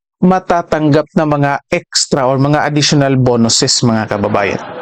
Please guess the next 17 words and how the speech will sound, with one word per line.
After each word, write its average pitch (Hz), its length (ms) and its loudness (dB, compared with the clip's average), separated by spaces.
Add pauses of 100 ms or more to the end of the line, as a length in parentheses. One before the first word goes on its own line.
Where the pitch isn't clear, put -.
(1300)
Pero 214 160 2
yun 208 320 2
nga, 147 240 0
explanation 165 640 0
ng 156 160 2
mga 147 240 0
kakilala 139 400 0
ko, 104 160 -2
hindi 214 400 4
naman 156 400 2
lahat 135 320 0 (240)
matatapala 135 800 -2
ng 117 160 0
pera. 101 320 -2 (1120)
Di 113 160 0
ba? 110 160 0 (1040)
Oo. 95 320 0